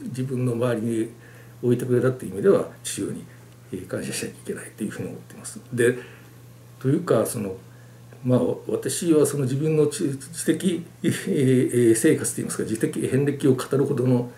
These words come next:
存在でもないわけだけれども、そんな、そんなお前がそんなことを大いに語ってどうすんだっていうふうにお叱りは、えー、まあ、感じしますけども、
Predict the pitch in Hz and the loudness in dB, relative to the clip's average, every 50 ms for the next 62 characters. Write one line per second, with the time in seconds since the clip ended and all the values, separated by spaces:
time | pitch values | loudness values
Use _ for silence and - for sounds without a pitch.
0 | - - - - - 127 135 135 131 131 110 104 95 92 110 156 156 - - - | -20 -20 -14 -6 -2 0 4 6 6 6 4 4 2 2 4 4 4 4 2 0
1 | - - - - - - - - 254 - - - - - - - - - 143 151 | -2 -2 -2 0 0 0 0 0 -2 -2 -4 -6 -14 -16 -16 -16 -6 0 2 2
2 | - - - - - - - - - 135 135 120 117 110 - - 135 110 101 104 | 4 4 4 2 2 0 -4 0 2 4 4 4 2 0 0 2 2 4 4 2
3 | - - 95 90 95 98 101 - - - - - - 120 - - 92 95 95 101 | 2 0 -2 -2 -2 -2 -4 -6 -12 -18 -14 -8 -6 -6 -2 2 4 4 4 4
4 | 101 87 80 - - - - 98 95 - - - 90 82 - - 107 98 - 101 | 4 2 0 -2 -4 -4 -4 -4 -4 -4 -2 -2 -2 0 2 2 2 2 2 0
5 | 87 80 82 - - 104 92 - - 98 90 98 - - - - - - - - | -2 -4 -4 -4 -4 -4 -4 -2 -4 -4 -4 -6 -8 -12 -16 -18 -16 -12 -10 -8
6 | - - - - 151 135 123 117 113 - - - - - - - - - - - | -8 -8 -4 0 4 6 8 8 8 6 4 0 -6 -16 -20 -20 -20 -20 -20 -20
7 | - - - - - - 127 120 113 107 98 98 101 104 123 110 95 82 - - | -20 -20 -20 -10 -2 2 4 4 4 4 4 2 4 4 4 4 4 2 -2 -4
8 | - 139 131 107 - 87 - - - - - - 104 - - - - - - - | -2 0 0 0 0 -2 -2 -4 -4 -4 -4 -4 -4 -4 -2 -2 -2 -2 -2 -4
9 | - - 98 90 92 104 123 - - | -6 -6 -4 -4 -2 -2 -2 -2 -2